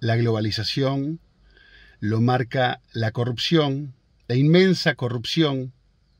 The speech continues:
que nunca había sucedido como sucede hoy, donde las capas dominantes están totalmente corruptas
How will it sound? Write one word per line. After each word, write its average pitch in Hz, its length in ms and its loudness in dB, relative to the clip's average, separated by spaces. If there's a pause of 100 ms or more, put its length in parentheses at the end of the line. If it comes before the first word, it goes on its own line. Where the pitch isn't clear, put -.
que 131 140 0
nunca 160 300 4
había 135 200 2
sucedido 127 760 -2
como 107 240 -4
sucede 113 420 -2
hoy, 127 380 0 (960)
donde 107 400 -2
las 104 140 -2
capas 117 320 0
dominantes 123 720 0
están - 260 -2
totalmente 110 560 -2
corruptas 117 800 -6